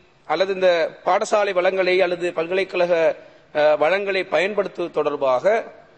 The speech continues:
அரசாங்க நிறுவனங்களுக்கே உரிய கட்டுப்பாடுகள் நமது கல்வி முறையையும் கலாசாரத்தையும்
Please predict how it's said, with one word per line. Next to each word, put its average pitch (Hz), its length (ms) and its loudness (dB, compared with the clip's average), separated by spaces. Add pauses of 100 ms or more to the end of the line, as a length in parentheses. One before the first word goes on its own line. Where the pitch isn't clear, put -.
(200)
அரசாங்க 254 580 0
நிறுவனங்களுக்கே 208 880 0
உரிய 175 640 0 (460)
கட்டுப்பாடுகள் 180 920 0 (540)
நமது 214 280 0
கல்வி 226 300 -2
முறையையும் 185 640 -2 (320)
கலாசாரத்தையும் 196 1000 0